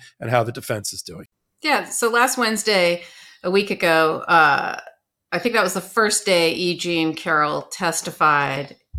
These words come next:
Speaker 2: on, in trial. And I made the mistake of, uh, relying on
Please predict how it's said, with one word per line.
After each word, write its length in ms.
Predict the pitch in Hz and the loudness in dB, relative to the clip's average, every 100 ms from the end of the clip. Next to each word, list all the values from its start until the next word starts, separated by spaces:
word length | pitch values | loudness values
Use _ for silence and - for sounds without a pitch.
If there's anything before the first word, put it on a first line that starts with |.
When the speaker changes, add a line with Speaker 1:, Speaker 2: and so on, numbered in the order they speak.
| - | -8
Speaker 2:
on, 320 | 165 147 147 - _ _ - | -4 -2 -4 -10 _ _ -6
in 160 | 165 | -6
trial. 540 | 147 170 156 139 139 - - - - _ | 0 2 2 2 -2 -6 -14 -16 -18 _
And 360 | 175 175 175 170 | 2 4 4 2
I 80 | 185 | 2
made 240 | 208 202 | 2 2
the 40 | |
mistake 640 | 202 190 - 208 185 180 - | 0 0 2 4 2 0 -2
of, 480 | 175 175 165 165 160 - - | 0 4 4 2 -2 -14 -2
uh, 500 | 180 156 143 143 135 | 2 4 4 0 -4
relying 600 | 190 185 180 180 190 190 | -2 2 4 4 4 0
on 640 | - 170 165 160 156 160 | 2 2 4 2 0 -4